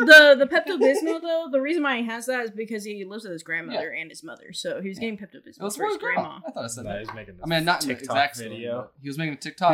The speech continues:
Speaker 3: He,
Speaker 2: about
Speaker 3: he was
Speaker 2: pink sauce.
Speaker 3: gonna, he was gonna dip a chicken tendy in it and eat it.
Speaker 2: That's some marketing. It's like, "I know my sauce is trash and it's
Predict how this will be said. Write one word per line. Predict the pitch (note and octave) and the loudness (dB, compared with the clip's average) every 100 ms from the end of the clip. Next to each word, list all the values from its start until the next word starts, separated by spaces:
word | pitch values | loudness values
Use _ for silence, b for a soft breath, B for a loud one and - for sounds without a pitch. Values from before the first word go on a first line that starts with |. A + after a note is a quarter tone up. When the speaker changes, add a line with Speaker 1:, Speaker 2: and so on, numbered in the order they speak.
| D#3+ - | 0 -2
Speaker 3:
He, | |
Speaker 2:
about | D#3+ D#3 | 2 2
Speaker 3:
he | D#3+ | 2
was | E3 | 0
Speaker 2:
pink | D3+ F3 | 0 -2
sauce. | E3 | -2
Speaker 3:
gonna, | - _ D#3+ | -10 _ -12
he | E3+ | -10
was | D#3 | -6
gonna | F3 D#3+ | -6 -6
dip | C#3+ E3+ F3 _ | -4 -4 -6 _
a | D3 | -20
chicken | - - D#3 C#3+ | -8 -6 -6 -10
tendy | B2+ C#3 B2+ B2+ | -10 -12 -14 -16
in | B2+ | -18
it | C3 C3 - - | -18 -20 -20 -20
and | C3+ | -14
eat | C3 C3 | -10 -8
it. | C3+ - _ | -10 -16 _
Speaker 2:
That's | F#3+ D4 - | 4 4 4
some | G#3+ E3+ | -2 -2
marketing. | D#3 D#3 E3+ D3 A#2+ | 2 2 2 -4 -6
It's | B2+ | -6
like, | C3+ C3+ | -8 -4
"I | D3 | 0
know | D#3+ | 2
my | F#3 | 2
sauce | D3 - B2 C3 - | 0 -2 -2 -4 -6
is | A#2 | -14
trash | - - A#2 C3 C#3 | -8 -2 0 0 -2
and | |
it's | A#2 | -12